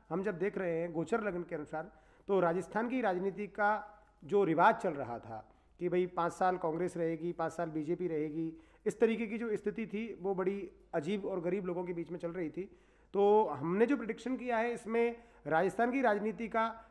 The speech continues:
नहीं बदलेगा पाँच वर्ष बीजेपी और पाँच वर्ष कांग्रेस वाली विचारधारा। ये विचारधारा में क्योंकि जब रुझान आएंगे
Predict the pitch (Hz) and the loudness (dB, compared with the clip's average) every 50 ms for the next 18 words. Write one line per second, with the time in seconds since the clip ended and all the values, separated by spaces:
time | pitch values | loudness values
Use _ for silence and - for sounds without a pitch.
0 | - - 156 175 175 190 240 220 226 196 190 202 208 202 220 214 214 - 175 185 | -8 -2 2 4 4 4 4 4 2 0 2 0 2 2 2 2 2 2 4 4
1 | 202 190 208 233 202 180 175 170 185 160 190 185 165 220 226 226 202 220 170 170 | 4 2 0 -4 -4 -4 -6 -6 -4 -2 -4 -4 -4 -4 -6 -6 -4 -2 0 2
2 | 180 175 - 202 254 254 - - 185 - - - - _ _ - 196 196 202 214 | 0 0 0 0 0 0 0 -2 -6 -12 -12 -16 -20 _ _ 4 4 6 6 6
3 | 247 247 247 202 202 175 170 170 156 - - - - - 156 147 - - 175 151 | 4 4 4 4 4 4 4 2 0 -2 -6 -14 -18 -10 -8 -4 0 0 0 0
4 | 123 113 110 101 - - _ _ _ _ _ _ _ _ - _ _ _ _ _ | 0 -4 -10 -12 -14 -18 _ _ _ _ _ _ _ _ -20 _ _ _ _ _
5 | - 180 196 202 196 220 214 180 190 190 202 208 214 233 240 233 - - - - | -2 0 0 2 2 2 2 4 4 4 4 4 4 2 0 0 -4 -12 -12 -6
6 | - 214 208 202 226 190 190 180 147 143 202 233 247 247 220 196 190 180 170 143 | -2 0 2 4 4 6 4 4 6 6 6 8 8 8 8 8 6 4 2 0